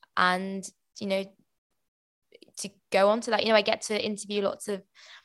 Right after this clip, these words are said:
experts, you know, for my book, for my podcast, um, and that advice speaks for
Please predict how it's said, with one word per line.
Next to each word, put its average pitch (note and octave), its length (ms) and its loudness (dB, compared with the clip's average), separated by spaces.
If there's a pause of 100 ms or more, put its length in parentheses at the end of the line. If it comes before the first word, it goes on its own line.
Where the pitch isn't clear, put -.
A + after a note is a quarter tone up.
(260)
experts, G3+ 640 0
you G3 80 -6
know, F#3+ 140 -4
for - 100 -12
my F3+ 80 -4
book, C#4+ 380 4
for - 140 -14
my F3+ 80 -6
podcast, F#3+ 680 -4 (100)
um, G3 320 0
and G#3+ 180 -6 (160)
that A#3 240 0
advice G#3+ 360 2
speaks - 320 -4
for G3 180 0